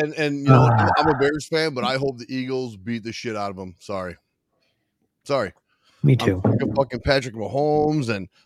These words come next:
Speaker 1: I, I, I hope they break his fucking ankle.
Speaker 2: <laughs> Well,
Speaker 1: The first
Speaker 2: listen.
Speaker 1: fucking play, I hope he goes down.
Speaker 2: The, the Bengals tried,
Speaker 1: I
Speaker 2: and it
Speaker 1: know.
Speaker 2: didn't work. It didn't work.
Speaker 1: Uh, well, yeah. Well, they, yeah, they, yeah,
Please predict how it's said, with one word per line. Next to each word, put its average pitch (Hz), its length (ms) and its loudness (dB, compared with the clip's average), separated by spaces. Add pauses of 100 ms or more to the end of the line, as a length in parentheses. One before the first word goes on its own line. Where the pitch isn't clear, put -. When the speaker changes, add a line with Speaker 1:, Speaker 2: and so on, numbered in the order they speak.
(120)
Speaker 1:
I, 131 100 2 (100)
I, 120 80 -2 (100)
I 127 80 0
hope 139 180 -2
they 113 80 -4
break 120 280 -4
his 123 100 -10
fucking 120 320 -8
ankle. 95 340 -10 (380)
Speaker 2:
<laughs> 190 80 4 (520)
Well, 156 300 10 (280)
Speaker 1:
The 127 80 -2
first 160 240 6
Speaker 2:
listen. 170 160 8
Speaker 1:
fucking 104 260 4
play, 120 300 0 (100)
I 120 80 0
hope 135 160 2
he 123 80 -4
goes 123 200 -2
down. 104 280 -4 (460)
Speaker 2:
The, 135 600 10 (200)
the 131 100 8
Bengals 151 400 8
tried, 151 380 6 (800)
Speaker 1:
I 107 60 -4
Speaker 2:
and 139 80 6
it 143 40 8
Speaker 1:
know. 151 60 8
Speaker 2:
didn't 143 140 8
work. 131 400 8 (500)
It - 20 0
didn't 147 180 6
work. 123 400 6
Speaker 1:
Uh, 113 140 -14
well, 107 260 -8
yeah. 101 200 -8 (200)
Well, 175 440 6
they, 156 180 0 (1080)
yeah, 120 240 -4 (200)
they, 120 220 -8 (340)
yeah, 95 280 -14